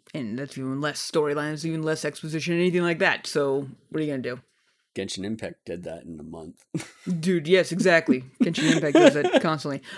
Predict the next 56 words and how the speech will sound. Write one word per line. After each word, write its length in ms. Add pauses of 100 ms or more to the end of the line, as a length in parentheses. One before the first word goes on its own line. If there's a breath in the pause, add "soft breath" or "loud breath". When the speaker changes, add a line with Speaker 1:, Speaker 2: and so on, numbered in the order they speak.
(120 loud breath)
Speaker 1:
But 120
that 120
one 120
does 180
have 160
story. 260
That 100
one 160
does 220
have 160
exposition. 400
That 140
has 180
it 80
all. 480
That 160
Speaker 2:
Yeah. 120
Speaker 1:
one's 120
a 80
good 180
game. 420
That 120
one's 160
an 60
Speaker 2:
<laughs> 0
Speaker 1:
actual 560
game. 640
Speaker 2:
It's 400
an 80
Speaker 1:
That 140
Speaker 2:
actual 360
Speaker 1:
they're 120
just 220
Speaker 2:
game. 40
Speaker 1:
like, 300 (420 loud breath)
"Hey, 460
we're 200
gonna 100
make 160
this 140
great 300
game 400 (180 loud breath)
that's 160
just 200
gonna 180
totally 420
turn 240
a 60
bunch 280
of 80
you 180
young 300
idiots 440 (260 loud breath)
into 220
gambling 580
addicts. 480